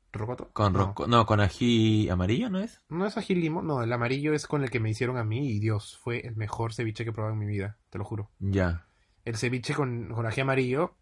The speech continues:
Speaker 1: me pareció diez de diez, realmente. Mejor que el nor-, que el normal.
Speaker 2: Es que hay, hay algo que, ¿cómo se llama? El tiradito creo que tiene diferentes, diferentes
Speaker 1: Claro, pero yo no comí, o sea, sí,
Speaker 2: salsas.
Speaker 1: sí, sí he, sí he probado tiradito, eh,
Speaker 2: Y este es a base de ají amarillo.
Speaker 1: Ajá,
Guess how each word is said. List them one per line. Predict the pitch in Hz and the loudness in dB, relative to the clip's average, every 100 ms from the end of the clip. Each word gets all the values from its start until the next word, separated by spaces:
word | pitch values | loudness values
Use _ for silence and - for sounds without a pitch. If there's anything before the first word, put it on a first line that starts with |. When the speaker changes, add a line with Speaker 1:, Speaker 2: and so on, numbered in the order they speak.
| - | -8
Speaker 1:
me | 123 | -4
pareció | 113 110 - 127 156 - | -2 -4 -2 -2 -2 -4
diez | 117 120 117 | -2 0 2
de | 113 | 0
diez, | 101 98 | -2 -4
realmente. | - 98 101 98 | -6 -6 -6 -6
Mejor | 113 113 123 | -6 -4 -2
que | 127 | 0
el | 117 | 0
nor-, | 110 107 | 0 -4
que | 107 | -4
el | |
normal. | 98 95 98 98 - - | -4 -4 -4 -6 -6 -2
Speaker 2:
Es | 147 | 0
que | - | 4
hay, | 202 233 - | 4 4 2
hay | 196 | 4
algo | 196 202 208 | 4 2 2
que, | 147 - | -2 -2
¿cómo | 175 | -4
se | 190 | -4
llama? | 185 | 0
El | 147 | 0
tiradito | 113 131 135 180 180 | 4 6 8 6 2
creo | 180 | 2
que | 156 | 2
tiene | 123 135 | 0 2
diferentes, | 127 98 101 107 123 107 - | 2 4 2 2 0 0 0
diferentes | 101 - 98 98 117 | -2 2 0 2 8
Speaker 1:
Claro, | 208 160 | 10 10
pero | 147 143 | 8 4
yo | 147 | 4
no | 180 | 4
comí, | 175 147 147 151 | 4 2 2 2
o | 113 | 4
sea, | 151 | 6
sí, | - | 4
Speaker 2:
salsas. | 95 90 | 0 2
Speaker 1:
sí, | 196 | 0
sí | 185 208 | 6 8
he, | 202 | 6
sí | 175 190 | 6 4
he | |
probado | 202 190 190 190 185 | 6 8 8 6 4
tiradito, | 165 131 127 131 143 143 135 | 2 2 2 0 2 2 2
eh, | 131 113 120 | 0 2 4
Speaker 2:
Y | |
este | 101 - | 4 4
es | 110 | 6
a | 98 | 8
base | 95 98 | 6 6
de | 85 | 2
ají | 82 | 2
amarillo. | 90 95 90 | 2 4 4
Speaker 1:
Ajá, | 143 127 143 156 | 4 4 6 4